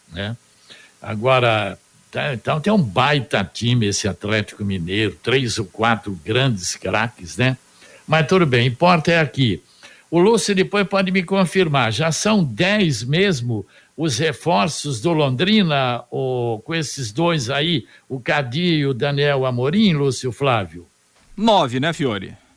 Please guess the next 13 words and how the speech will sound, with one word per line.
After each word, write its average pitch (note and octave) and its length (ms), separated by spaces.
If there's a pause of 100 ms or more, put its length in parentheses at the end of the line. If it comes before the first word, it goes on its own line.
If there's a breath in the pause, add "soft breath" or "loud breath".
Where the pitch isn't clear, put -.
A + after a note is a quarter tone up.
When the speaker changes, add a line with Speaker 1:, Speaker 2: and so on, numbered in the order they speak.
(480)
Speaker 1:
Ah, D#3+ 120
então F3+ 180
eu F#3 80
pus F#3 300
o F#3+ 80
Danielzinho. G3 640
O - 20
Danielzinho C#3+ 540
não F3+ 120
Speaker 2:
É, - 20
Speaker 1:
tá, D3+ 240
então? A#2+ 360
Speaker 2:
é, C#3 220